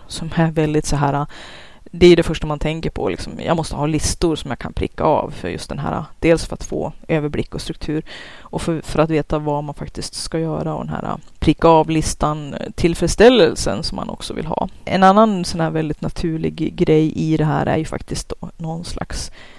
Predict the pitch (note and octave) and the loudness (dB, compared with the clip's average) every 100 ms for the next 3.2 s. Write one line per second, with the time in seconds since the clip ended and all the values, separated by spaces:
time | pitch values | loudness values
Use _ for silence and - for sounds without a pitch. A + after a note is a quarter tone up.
0 | - - - E3 D#3 D#3+ - D#3+ D#3+ D#3 | -20 -20 -10 -8 -6 -6 -8 -8 -6 -6
1 | D3+ D3+ D#3 - - D#3 D#3 - - E3+ | -6 -6 -6 -6 -6 -6 -6 -10 -10 -4
2 | D#3 D3+ D3+ D3 - D#3 D3+ D#3+ - - | -4 -2 -4 -6 -8 -6 -6 -8 -10 -8
3 | - - | -6 -6